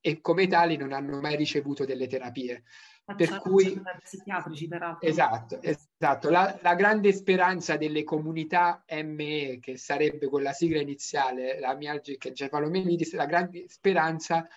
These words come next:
Speaker 1: è che poiché il covid alla fine sembra essere semplicemente la myalgic encephalomyelitis post-covid,
Speaker 2: Vedere
Speaker 1: eh,
Speaker 2: risposte.
Speaker 1: conoscendo il, il long covid si andranno a conoscere tantissime altre componenti in cui probabilmente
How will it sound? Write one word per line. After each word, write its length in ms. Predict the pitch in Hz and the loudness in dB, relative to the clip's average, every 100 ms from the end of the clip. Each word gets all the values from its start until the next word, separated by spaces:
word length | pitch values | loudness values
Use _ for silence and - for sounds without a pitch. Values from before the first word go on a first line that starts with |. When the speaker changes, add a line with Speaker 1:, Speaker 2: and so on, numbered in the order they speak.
| - - _ | -20 -20 _
Speaker 1:
è 200 | - 143 | -4 0
che 180 | 151 - | 0 0
poiché 240 | 156 156 | 0 6
il 180 | 196 190 | 4 4
covid 440 | - 180 151 143 | 0 0 2 -2
alla 160 | 139 135 | -2 -4
fine 240 | 170 151 | -4 -8
sembra 400 | 135 147 143 143 | -4 -6 -4 -2
essere 340 | 139 - 139 135 | -4 -4 -6 -4
semplicemente 1000 | 139 135 147 147 156 160 151 151 151 _ | -4 -4 -4 -4 -2 -4 -2 -4 -4 _
la 300 | 147 135 135 156 - | -4 0 0 -4 -16
myalgic 560 | 135 147 147 151 151 | -8 -4 -4 -4 -2
encephalomyelitis 1120 | 147 139 147 151 147 143 143 139 131 - - 120 | -4 -2 -4 -2 -2 -2 -2 -2 -6 -12 -12 -4
post-covid, 1040 | 156 - - - - 139 131 143 156 175 180 - 196 | -2 -2 -6 -14 -2 -2 0 -2 0 -2 -2 -14 -14
Speaker 2:
Vedere 260 | 196 190 170 | -10 -8 -4
Speaker 1:
eh, 140 | 151 | -4
Speaker 2:
risposte. 300 | - 175 - | -4 -10 -2
Speaker 1:
conoscendo 1000 | 185 190 208 196 214 214 190 180 175 175 180 | 2 4 4 2 4 4 4 4 4 2 -4
il, 300 | 156 190 190 | -2 0 0
il 100 | 180 | 2
long 180 | 220 202 | 2 2
covid 420 | 175 175 175 147 | 0 2 2 -2
si 180 | 135 151 | -4 -6
andranno 500 | 151 160 170 160 151 | -4 -6 -4 -4 -4
a 100 | 151 | -8
conoscere 580 | - 165 156 151 151 135 | -6 -4 -4 -4 -4 -2
tantissime 680 | 135 135 160 160 - 165 143 | -6 -6 -6 -6 -4 -2 0
altre 360 | 139 - 135 | -4 -4 -12
componenti 800 | - 131 131 165 147 151 151 151 | -8 -8 0 0 0 -4 -6 -8
in 180 | 143 - | -8 2
cui 160 | 180 | 4
probabilmente 840 | 165 147 147 156 160 165 156 139 | 6 4 4 2 0 -2 -2 -8